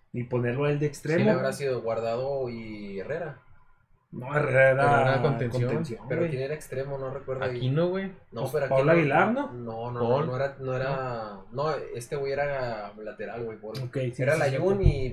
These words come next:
Speaker 2: Paul.
Speaker 1: Layún.
Speaker 3: Layún. Pues sí, güey, saca Layún.
Speaker 2: Nomás que Layún en ese tiempo estaba cabrón, estaba muy cabrón. Pero por Vela, pues prefiero a
Speaker 3: Obviamente,
Speaker 2: Vela.
Speaker 3: prefiero a mil veces a Vela.
Speaker 2: Sí,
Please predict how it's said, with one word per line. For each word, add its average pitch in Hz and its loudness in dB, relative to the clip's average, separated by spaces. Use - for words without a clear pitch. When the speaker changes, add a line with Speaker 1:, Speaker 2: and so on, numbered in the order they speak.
Speaker 2:
Paul. 127 0
Speaker 1:
Layún. 139 2
Speaker 3:
Layún. 123 0
Pues 127 -4
sí, 107 -8
güey, 202 0
saca 208 0
Layún. 208 4
Speaker 2:
Nomás 107 -8
que 139 -8
Layún 120 -4
en 127 -4
ese 127 -6
tiempo 123 -8
estaba 113 -10
cabrón, 101 -12
estaba 104 -14
muy 110 -12
cabrón. 104 -10
Pero 120 -4
por 104 -6
Vela, 156 -4
pues 107 -16
prefiero 104 -8
a 110 0
Speaker 3:
Obviamente, 110 0
Speaker 2:
Vela. 170 -2
Speaker 3:
prefiero 123 2
a 139 0
mil 139 2
veces 135 0
a 107 0
Vela. 185 0
Speaker 2:
Sí, - -12